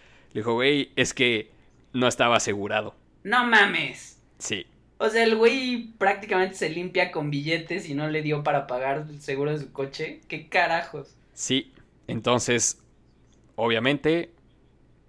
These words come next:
Speaker 1: ya este coche va a pasar a mejor vida. Digo, a lo mejor no pagó el seguro, pero va a
Speaker 2: Qué
Speaker 1: pagar
Speaker 2: imbécil.
Speaker 1: Sí, va a
Speaker 2: La
Speaker 1: pagar a
Speaker 2: neta.
Speaker 1: lo, sí, neta, neta.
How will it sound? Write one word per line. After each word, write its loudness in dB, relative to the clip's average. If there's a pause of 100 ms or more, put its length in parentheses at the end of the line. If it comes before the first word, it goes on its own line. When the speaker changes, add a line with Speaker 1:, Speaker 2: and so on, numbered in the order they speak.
(200)
Speaker 1:
ya -2
este -6
coche -2 (280)
va 0
a -4
pasar 2
a 2
mejor -4
vida. -2
Digo, 6
a 10
lo 4
mejor 4 (420)
no 0
pagó 4
el 0
seguro, 2
pero 2
va 4
a 4
Speaker 2:
Qué -2
Speaker 1:
pagar 4
Speaker 2:
imbécil. -6
Speaker 1:
Sí, 0
va 6
a 6
Speaker 2:
La -12
Speaker 1:
pagar 6
a 8
Speaker 2:
neta. 4
Speaker 1:
lo, -4 (100)
sí, -8 (220)
neta, 0
neta. -2